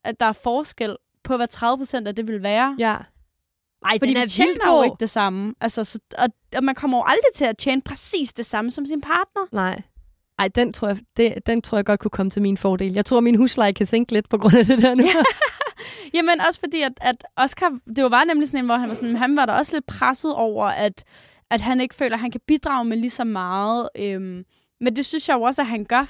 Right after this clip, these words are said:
Speaker 1: fordi han bidrager med det af hans indkomst, han kan.
Speaker 2: Ja.
Speaker 1: Lige så vel, at, at jeg giver måske lige lidt mere i flæng og ditten, dutten, datten. Men jeg tjener måske også det dobbelte af, hvad han gør, så selvfølgelig gør jeg det, det.
Speaker 2: Jeg tror bare, det, jeg har svært ved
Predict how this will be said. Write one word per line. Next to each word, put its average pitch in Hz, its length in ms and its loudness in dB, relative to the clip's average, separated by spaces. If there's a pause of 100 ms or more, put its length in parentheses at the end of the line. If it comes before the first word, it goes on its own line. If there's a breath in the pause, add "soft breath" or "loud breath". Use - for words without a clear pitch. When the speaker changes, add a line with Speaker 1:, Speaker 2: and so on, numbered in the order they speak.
Speaker 1:
fordi 240 160 -4
han 214 140 -4
bidrager 240 320 -4
med 208 140 -6
det 240 180 -4 (300)
af 226 80 -6
hans 233 240 -8
indkomst, - 420 -6
han 208 120 -12
kan. 294 200 -6 (240)
Speaker 2:
Ja. 196 180 -6 (280)
Speaker 1:
Lige 254 80 -2
så 269 100 0
vel, 247 200 -2
at, 220 140 -4
at 208 200 -8
jeg 220 180 -4
giver 247 120 -4
måske 220 360 -8
lige 226 240 -6
lidt 226 160 -6
mere 226 320 -2
i 208 160 -8
flæng 254 360 -6
og 196 280 -6
ditten, 233 200 -6
dutten, 220 260 -6
datten. 220 320 -8 (460)
Men 226 240 -2
jeg 220 220 0
tjener 403 320 -2
måske 277 200 -2
også 285 180 -2
det 233 140 -6
dobbelte 269 380 2
af, 208 80 4
hvad 226 100 2
han 254 220 2
gør, 262 200 0
så 269 160 -6
selvfølgelig 339 420 -2
gør 262 140 0
jeg 247 100 0
det, 220 120 -6
det. 311 120 -2 (300)
Speaker 2:
Jeg 226 100 0
tror 240 180 0
bare, 220 140 0
det, 240 140 0
jeg 226 100 0
har 208 80 -2
svært 190 340 -4
ved 190 200 -2